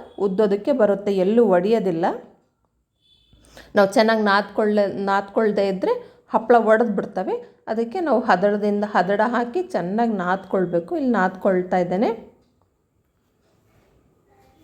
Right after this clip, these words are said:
ಈಗ ನಾದ್ಕೊಂಡಾಗಿದೆ. ಉಪ್ಪು ಏನಾದರೂ ಕಡಿಮೆ ಆಗಿದ್ದರೆ ಈಗನೇ ಹಾಕ್ಕೊಂಡು ಆ ಹಿಟ್ಟನ್ನು ಹದ ಮಾಡ್ಕೊಳ್ಬೇಕು. ಈಗ ಕ-, ಸರಿಯಾಗಿದೆ, ಹದ ನೋಡಿದ್ದೀನಿ, ಉಪ್ಪು ಎಲ್ಲ ಸರಿಯಾಗಿದೆ. ಇದಕ್ಕೆ ನಾನು ಕರಿ ಎಳ್ಳನ್ನು ಸೇರಿಸಿ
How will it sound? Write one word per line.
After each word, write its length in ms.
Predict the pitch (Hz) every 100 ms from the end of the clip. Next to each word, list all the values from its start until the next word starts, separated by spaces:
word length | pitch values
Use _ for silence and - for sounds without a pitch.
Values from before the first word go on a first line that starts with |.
| _ - - _ - -
ಈಗ 120 | 208 214
ನಾದ್ಕೊಂಡಾಗಿದೆ. 920 | 190 196 208 247 220 190 180 180 427 466
ಉಪ್ಪು 280 | - - 233 220 196 - -
ಏನಾದರೂ 380 | 202 196 202 208
ಕಡಿಮೆ 380 | 214 196 208 202
ಆಗಿದ್ದರೆ 340 | 196 208 359
ಈಗನೇ 540 | - 208 220 240 240
ಹಾಕ್ಕೊಂಡು 600 | 240 214 - 240 226 233 539 - - - _ _ -
ಆ 160 | 202 196
ಹಿಟ್ಟನ್ನು 640 | 214 202 - - 220 247 226 -
ಹದ 180 | 202 208
ಮಾಡ್ಕೊಳ್ಬೇಕು. 800 | 202 190 190 196 180 180 180 392 466 - _ _ _ _ -
ಈಗ 180 | 226 226 240
ಕ-, 140 | 220 254
ಸರಿಯಾಗಿದೆ, 520 | 214 247 269 208 190
ಹದ 260 | 220 180 208
ನೋಡಿದ್ದೀನಿ, 520 | 208 202 190 185 185
ಉಪ್ಪು 360 | 180 180 - 196
ಎಲ್ಲ 160 | 180
ಸರಿಯಾಗಿದೆ. 580 | 190 196 185 185 180 311
ಇದಕ್ಕೆ 260 | 269 247 254
ನಾನು 180 | 233 226
ಕರಿ 280 | - 202
ಎಳ್ಳನ್ನು 500 | 214 196 196 185 185
ಸೇರಿಸಿ 360 | 208 196 -